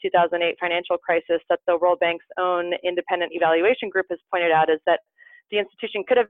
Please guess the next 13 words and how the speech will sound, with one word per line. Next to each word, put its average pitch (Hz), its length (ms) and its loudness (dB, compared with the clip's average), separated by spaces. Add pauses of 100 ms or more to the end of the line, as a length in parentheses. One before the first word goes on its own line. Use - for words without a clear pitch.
more 196 120 2
clearly 202 380 2
articulated 175 640 2
its - 120 -14
objectives 180 600 -2 (100)
for 208 120 0
addressing 202 420 0
the 208 80 -6 (100)
social 202 240 0
impacts 202 380 -2
of 185 100 -6
the 196 80 -4
crisis. 208 460 -2